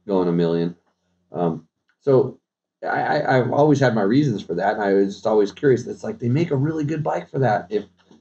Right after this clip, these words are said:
but if you go to the track, I can understand why you're, you know, compromised. I know you guys every once in a while go to the track,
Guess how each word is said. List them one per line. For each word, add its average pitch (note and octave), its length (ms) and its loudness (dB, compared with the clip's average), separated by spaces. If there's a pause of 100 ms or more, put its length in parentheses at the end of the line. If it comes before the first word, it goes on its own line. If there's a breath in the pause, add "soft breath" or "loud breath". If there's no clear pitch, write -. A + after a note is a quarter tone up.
(160)
but A#2+ 260 0 (100)
if E3 280 0
you D3+ 120 2
go C#3+ 180 6
to C3+ 60 6
the A#2 140 0
track, C#3+ 480 2
I - 40 -6
can G#2+ 140 0
understand G2+ 400 -2
why F#2 80 0
you're, F2+ 280 -2
you G2+ 60 -2
know, F2 120 0
compromised. F2 560 -4
I F#2 60 -2
know G2 120 4
you F#2+ 140 2
guys F2 180 -2
every F2 140 -2
once F2 200 -4
in F2+ 40 -12
a F2 60 -8
while F2 80 -4
go F2 100 2
to F2 60 2
the F2 120 -4
track, F2+ 240 -6